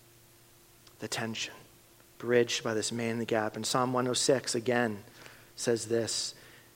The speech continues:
therefore, he, that is God, said he would destroy them had not Moses, his chosen one, stood in the breach before him to turn away his wrath from destroying them.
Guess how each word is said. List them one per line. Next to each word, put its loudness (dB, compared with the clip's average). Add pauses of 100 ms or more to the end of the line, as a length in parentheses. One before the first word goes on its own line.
(100)
therefore, 6
he, 2
that 6
is 4
God, 6
said 6
he -2
would 2
destroy 4
them 0
had 2
not 2
Moses, 4
his -2
chosen 4
one, -4 (320)
stood 6
in 4
the 2
breach 2
before 4
him -6 (380)
to 0
turn 2
away 2
his -2
wrath -2 (360)
from -8
destroying -6
them. -18